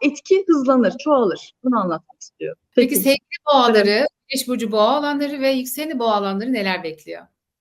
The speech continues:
Speaker 1: Sevgili boğalar, yükselen boğalar, yirmi iki Eylül'e kadar sizin de Güneş Başak Burcu'nda ve beşinci evinizde olacak.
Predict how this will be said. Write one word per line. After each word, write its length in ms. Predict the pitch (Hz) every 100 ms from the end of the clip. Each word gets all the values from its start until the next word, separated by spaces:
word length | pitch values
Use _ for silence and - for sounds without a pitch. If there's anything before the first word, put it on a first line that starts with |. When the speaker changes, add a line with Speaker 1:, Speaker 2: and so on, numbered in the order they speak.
| _ _
Speaker 1:
Sevgili 420 | - 285 247 302
boğalar, 480 | 285 233 233 277 381
yükselen 460 | 254 262 254 247 254
boğalar, 500 | 220 196 196 381 - _
yirmi 200 | 262 277
iki 140 | 302 330
Eylül'e 240 | 269 285
kadar 380 | 269 233 285 494 - _
sizin 300 | - 233 269
de 60 | 226
Güneş 400 | 247 277 349 -
Başak 360 | 240 277 277
Burcu'nda 380 | 214 214 233 330
ve 140 | 381 277
beşinci 400 | 269 269 254 269
evinizde 460 | 208 190 175 -
olacak. 420 | 165 160 - 302